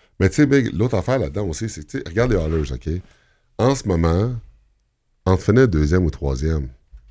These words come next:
advenant le cas que la première position, elle est hors portée, OK ? Qu'est-ce que ça fait ? Tu sais, tu vas dire, oui, l'avantage de la glace, mais tu sais déjà contre qui tu vas jouer, alors que si c'est un huit, ça ch-,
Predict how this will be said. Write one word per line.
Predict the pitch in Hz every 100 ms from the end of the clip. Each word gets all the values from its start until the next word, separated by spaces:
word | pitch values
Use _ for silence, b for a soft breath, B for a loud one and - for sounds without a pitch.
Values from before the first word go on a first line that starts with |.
| _ _ _ _ -
advenant | 92 110 127
le | 113 82
cas | 104 98
que | 92
la | 78 76
première | - 85 85 82
position, | 87 78 101 95
elle | 78
est | 78
hors | 80 -
portée, | - - - 71
OK ? | 62
Qu'est-ce | 80 92 - - _ _ - - - -
que | 98
ça | - 65
fait ? | 90 90
Tu | 69 - - - - - 95
sais, |
tu | 85
vas | 78
dire, | 85
oui, | 82 98
l'avantage | 80 76 78 78 73
de |
la | 73
glace, | 85 104 90 85
mais | 73 - - - - -
tu | -
sais | -
déjà | 101 90 104
contre | 90 80
qui | 76
tu | 73
vas | 76
jouer, | 90 101
alors | 85 92
que | - 76
si | - 117
c'est | - -
un | 90
huit, | 82 82 143 -
ça | - 78
ch-, | -